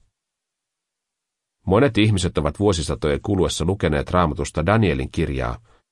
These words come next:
mutta eivät ole pystyneet täysin ymmärtämään sitä.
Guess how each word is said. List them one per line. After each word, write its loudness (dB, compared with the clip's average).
mutta 0
eivät 2
ole 2
pystyneet -2
täysin 0
ymmärtämään -2
sitä. -12